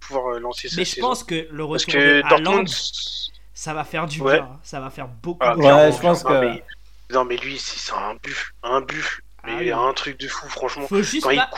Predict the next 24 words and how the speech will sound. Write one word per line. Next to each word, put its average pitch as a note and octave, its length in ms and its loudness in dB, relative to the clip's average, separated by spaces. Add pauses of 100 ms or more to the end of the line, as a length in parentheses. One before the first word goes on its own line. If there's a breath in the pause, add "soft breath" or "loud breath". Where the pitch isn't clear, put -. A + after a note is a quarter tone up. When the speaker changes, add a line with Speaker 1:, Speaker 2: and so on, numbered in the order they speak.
Speaker 1:
court, - 260 4 (440)
quand - 120 -2
il D3 180 -2
court, F#3 360 2
mais A#2+ 140 -8
t'as, B2 280 2
en B2+ 240 0
fait, C3+ 220 -10
c'est, - 240 -8 (180)
t'as, - 180 -8
t'as - 140 2
peur. F#3 420 2
Speaker 2:
<laughs> - 40 -12
Speaker 1:
Moi, F3+ 160 -8
j'ai, A#3 40 8
un A#3+ 220 4
mec, - 100 2 (520)
il E4 100 10
a, D4 440 10
Speaker 2:
C'est - 160 4
Speaker 1:
ah, A#3+ 80 10
Speaker 2:
vrai, - 260 4
Speaker 1:
non, E3 100 10
mais, D3+ 200 4